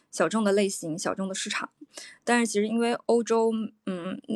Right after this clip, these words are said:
美国那边它其实已经培植这个，这个类型很多年了，都快一百年了。我们也是看着很多自然类纪录片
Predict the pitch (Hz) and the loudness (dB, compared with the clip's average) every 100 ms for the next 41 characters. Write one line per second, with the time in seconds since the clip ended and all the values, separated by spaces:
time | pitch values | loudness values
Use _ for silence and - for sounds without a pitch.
0 | - _ _ _ _ 196 170 170 165 180 | -6 _ _ _ _ -4 -2 0 2 2
1 | 214 208 185 175 185 185 196 175 175 180 | 2 2 0 0 -2 -2 -2 -2 -2 -2
2 | 165 185 - 185 214 180 185 175 - 113 | -2 -4 0 2 2 2 2 2 2 -2
3 | - - - - _ - 190 196 196 196 | -6 -12 -20 -20 _ 0 4 6 4 2
4 | - 165 175 180 - _ - - _ _ | -2 -4 -2 -4 -6 _ -20 -20 _ _
5 | - - - - 180 240 294 - 127 117 | -16 -14 -6 -2 6 10 10 8 2 -2
6 | - 277 247 - - - 73 82 - _ | -2 0 0 0 -2 -10 -10 -12 -16 _
7 | _ _ _ _ _ _ _ _ _ _ | _ _ _ _ _ _ _ _ _ _
8 | - 185 214 170 190 - 226 190 175 180 | 2 4 6 4 0 2 0 2 -2 -2
9 | 202 - - - - 175 190 196 202 214 | -8 -16 -20 -12 -10 -4 0 0 0 0
10 | 190 196 190 185 180 202 190 190 190 | 2 0 0 -2 -2 0 -2 -4 -8